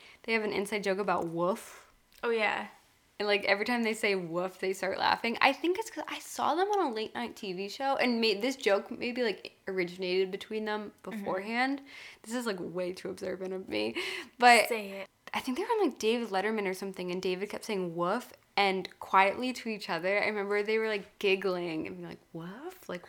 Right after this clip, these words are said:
Speaker 1: what?" <laughs> Like,
Speaker 2: Woof.
Speaker 1: instead of wolf. And so I think they
Speaker 2: <laughs>
Speaker 1: both just think it's, like, really funny when people say woof instead of wolf.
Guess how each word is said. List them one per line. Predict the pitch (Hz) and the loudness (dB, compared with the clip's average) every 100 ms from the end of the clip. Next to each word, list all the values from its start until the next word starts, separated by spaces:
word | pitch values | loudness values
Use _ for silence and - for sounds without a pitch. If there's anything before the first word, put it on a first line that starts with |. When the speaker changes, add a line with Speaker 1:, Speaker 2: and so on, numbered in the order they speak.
| - | -6
Speaker 1:
what?" | 190 180 226 381 480 359 - - - | -2 0 2 4 4 4 0 -6 -2
<laughs> | - - | 0 0
Like, | 302 320 233 | 4 6 8
Speaker 2:
Woof. | 226 | 6
Speaker 1:
instead | 269 294 277 | 6 6 8
of | 226 | 6
wolf. | 196 185 190 339 - - - | 6 6 8 6 2 -14 -2
And | 220 254 | 2 6
so | 294 | 8
I | 226 254 | 8 8
think | 240 269 | 4 4
they | 349 381 262 220 | 8 8 6 -4
Speaker 2:
<laughs> | 208 | 4
Speaker 1:
both | 208 214 | 4 4
just | 262 247 | 0 0
think | 254 | 0
it's, | 240 | 2
like, | 214 196 | 0 -2
really | 185 196 196 | 0 4 4
funny | 190 190 185 | 2 2 2
when | 180 | 0
people | 180 180 175 | -4 -6 -4
say | 185 | -4
woof | 175 185 190 180 175 | -4 -6 -4 -4 -4
instead | 180 185 202 | -6 -6 -6
of | 196 | -6
wolf. | 190 - - - - | -4 -4 -4 -6 -18